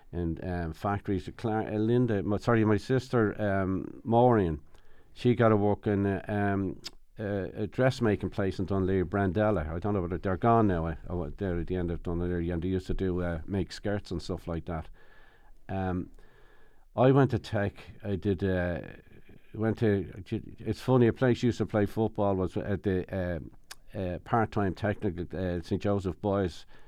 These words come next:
I was in there for about a year and a half after doing primary school, and did, um, went to the f-, Tech in Sallynoggin was open then,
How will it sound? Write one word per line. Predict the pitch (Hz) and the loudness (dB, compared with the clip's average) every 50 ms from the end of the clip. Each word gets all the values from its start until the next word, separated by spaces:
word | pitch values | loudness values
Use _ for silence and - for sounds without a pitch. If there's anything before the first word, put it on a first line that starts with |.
| - - - - | -18 -18 -8 -2
I | 85 | -2
was | 98 87 | 0 2
in | 110 110 104 | 2 2 4
there | 101 104 104 | 4 2 2
for | 87 98 | 2 0
about | 92 85 95 92 | -2 -2 0 0
a | 90 | 0
year | 90 95 98 | 0 2 0
and | 95 82 87 | 0 0 0
a | 85 | -2
half | 92 90 90 87 - | 0 -2 -2 -2 -2
after | - 110 101 - - 104 | -2 -2 0 0 -2 0
doing | 95 98 92 85 | 0 0 0 -2
primary | - - 98 95 92 90 87 82 | -2 -2 0 0 0 0 0 -2
school, | - - - 92 87 82 80 - - - - - - - - _ - - - - | -4 -4 -4 -2 -2 -2 -4 -6 -10 -16 -20 -20 -20 -20 -20 _ -20 -18 -10 -8
and | 92 87 87 87 80 76 - | -6 -4 -2 -2 -4 -4 -2
did, | - 101 98 85 80 90 95 | 0 0 0 0 0 0 0
um, | 92 87 87 87 85 82 69 - - - - - - - - - - - - | 2 2 0 0 -2 -2 -4 -8 -10 -14 -20 -20 -20 -20 -20 -20 -16 -8 -4
went | 92 98 104 98 - | 0 2 2 2 2
to | - 95 | 0 0
the | 85 95 92 | 0 0 0
f-, | 85 - - - - - - - - - | -2 -4 -8 -16 -20 -20 -20 -20 -20 -6
Tech | - - 127 117 - | 0 0 2 2 2
in | 120 104 | 0 0
Sallynoggin | - - 110 101 98 92 98 98 92 87 95 | 2 2 2 4 4 4 2 2 2 0 -2
was | 87 80 | -2 -2
open | 87 87 90 85 - 90 82 | 0 -2 -2 -2 -2 -4 -4
then, | - 85 82 82 80 80 | -4 -4 -4 -4 -4 -6